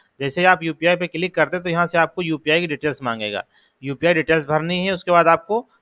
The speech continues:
वेरीफाई करना है, फिर पे नाउ पे क्लिक करना है। जैसे आप पे नाउ पे क्लिक करेंगे तो आपको अपने मोबाइल फ़ोन से वेरीफाई करके पेमेंट कर लेना है।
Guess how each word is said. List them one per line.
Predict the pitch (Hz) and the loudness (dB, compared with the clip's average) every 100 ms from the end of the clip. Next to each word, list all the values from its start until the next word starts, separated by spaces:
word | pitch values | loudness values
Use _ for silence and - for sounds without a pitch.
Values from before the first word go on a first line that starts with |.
| _ | _
वेरीफाई | 143 160 156 156 | 0 0 4 2
करना | 156 143 135 135 | 4 2 2 -2
है, | 131 | -2
फिर | 160 | -6
पे | - 170 | -2 0
नाउ | 165 170 | 2 0
पे | 165 | -2
क्लिक | 156 151 - | -4 -6 -2
करना | 151 147 | -2 -2
है। | 139 | -4
जैसे | 139 135 | -2 0
आप | 180 180 | 0 0
पे | 165 | 0
नाउ | 160 165 | 0 0
पे | 160 | -2
क्लिक | 151 147 | -4 -2
करेंगे | 131 127 143 196 - _ _ | -2 -2 -2 -4 -4 _ _
तो | 151 | 4
आपको | 160 170 185 | 4 4 -2
अपने | 175 180 | -2 -4
मोबाइल | 165 156 165 | 2 4 4
फ़ोन | 156 165 | 2 -6
से | 170 | -4
वेरीफाई | 160 147 147 143 | 0 0 0 0
करके | 147 147 202 | 0 -2 -2
पेमेंट | 156 147 123 | -2 -2 -2
कर | 120 | -4
लेना | 113 113 107 | -4 -4 -6
है। | 104 | -10